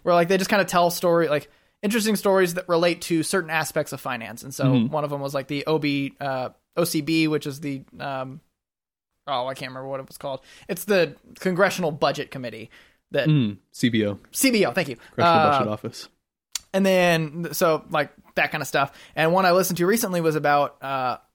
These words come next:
Speaker 1: how, like, charitable trusts
Speaker 2: Mm-hmm.
Speaker 1: and how people, when they die, set up trusts and, like, that they write out exactly what they want it to be for.
Speaker 2: Mm-hmm.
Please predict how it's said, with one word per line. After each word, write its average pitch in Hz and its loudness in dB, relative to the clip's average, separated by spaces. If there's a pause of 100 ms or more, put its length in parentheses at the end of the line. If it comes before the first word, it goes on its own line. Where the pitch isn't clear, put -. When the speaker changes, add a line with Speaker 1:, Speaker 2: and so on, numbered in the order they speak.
(100)
Speaker 1:
how, 143 0
like, 135 -10
charitable 180 0
trusts - -8 (160)
Speaker 2:
Mm-hmm. 143 4
Speaker 1:
and 147 0
how 139 2
people, 151 0
when 143 -4
they 127 -6
die, 185 4
set 147 0
up 139 0
trusts - 0
and, 143 -2
like, 131 -6 (1080)
that 170 2 (260)
they 160 -2
write 180 4
out 180 4
exactly 170 0
what 165 2
they 151 2
want 147 0
it 123 -8
to 139 -8
be 135 -6
for. - -12 (140)
Speaker 2:
Mm-hmm. 143 4